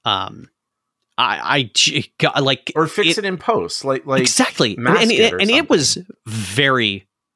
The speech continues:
Speaker 1: evident
Speaker 2: Mm-hmm.
Speaker 1: o-, o-, on my T V. I don't know. Maybe, maybe it,
Speaker 2: Your T V's
Speaker 1: uh, I
Speaker 2: too
Speaker 1: don't know.
Speaker 2: big.
Speaker 1: I don't know.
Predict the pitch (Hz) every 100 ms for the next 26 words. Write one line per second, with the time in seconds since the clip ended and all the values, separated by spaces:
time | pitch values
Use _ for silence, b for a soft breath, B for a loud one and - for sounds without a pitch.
0 | _ _ 107 104 98 85 - _ _ 104
1 | 87 90 110 101 131 127 110 95 90 101
2 | 92 95 123 160 110 107 131 143 131 127
3 | 113 b b b b b _ _ _ _
4 | 123 143 151 147 117 110 104 104 139 135
5 | 135 - - _ _ - 131 135